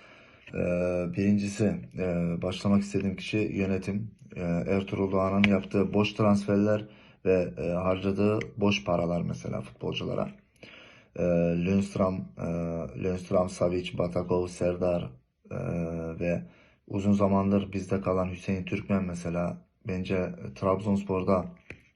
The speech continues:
e, yani oynasa Trabzonspor'a yararlı olabilir yedek olarak ama adam hep sakat olduğu için Trabzonspor'a bir faydası yok. Ancak Trabzonspor'un parasını yiyor. O kadar. Yani ben,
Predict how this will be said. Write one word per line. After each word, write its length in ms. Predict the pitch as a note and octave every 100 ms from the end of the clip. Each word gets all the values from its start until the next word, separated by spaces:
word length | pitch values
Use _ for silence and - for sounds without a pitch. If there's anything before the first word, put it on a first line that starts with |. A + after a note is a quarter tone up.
| - _ -
e, 40 | F2 F2 E2+ E2 E2 E2 E2
yani 320 | E2+ E2+ E2+ - - _ _ _ _ _ -
oynasa 640 | G#2 G#2 G#2 - B2+ - - _ _ _
Trabzonspor'a 640 | G#2 G#2 G2+ G#2 G#2+ A2
yararlı 420 | G#2+ G2 G2+ G2 G2+
olabilir 320 | F2+ F#2 E2+
yedek 340 | F2+ F2+ G2
olarak 300 | E2 E2 -
ama 320 | F#2+ G2+ G2+ -
adam 280 | G2 G2+
hep 180 | G2 G2+
sakat 360 | - F#2 G2 G2+
olduğu 180 | G2 G#2
için 300 | G2+ A2+ G#2+
Trabzonspor'a 580 | G2 G2 G2+ G2+ G2
bir 100 | G2
faydası 420 | F#2+ F#2 F#2+ F#2 G#2+
yok. 160 | G2+
Ancak 380 | F#2+ G2 G2+ G2+
Trabzonspor'un 520 | G#2 G2 G2+ G2+ F#2+
parasını 380 | - F#2 F#2 G#2
yiyor. 260 | F2+ G2+ A#2 - _ _
O 120 | - G#2+
kadar. 300 | F2+ C#2+ C2 - - - _ _
Yani 320 | F#2 F#2 F#2 - - _ _ -
ben, 220 | G#2 A#2